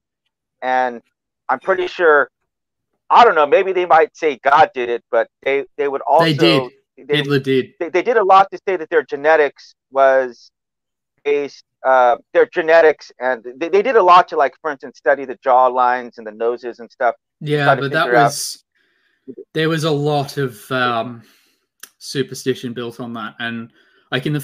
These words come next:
Speaker 2: first chapter of Mein Kampf, Hitler says, "I believe I'm doing God's work in eliminating the Jews." He,
Speaker 1: Yeah.
Speaker 2: it was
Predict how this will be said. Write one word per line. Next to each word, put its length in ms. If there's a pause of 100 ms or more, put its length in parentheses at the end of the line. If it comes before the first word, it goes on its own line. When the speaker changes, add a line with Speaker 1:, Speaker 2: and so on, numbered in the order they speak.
Speaker 2:
first 200
chapter 280
of 100
Mein 220
Kampf, 560
Hitler 320 (160)
says, 540
"I 140
believe 320
I'm 100
doing 220
God's 300
work 280
in 80
eliminating 520
the 60 (120)
Jews." 340 (840)
He, 440
Speaker 1:
Yeah. 200
Speaker 2:
it 140
was 160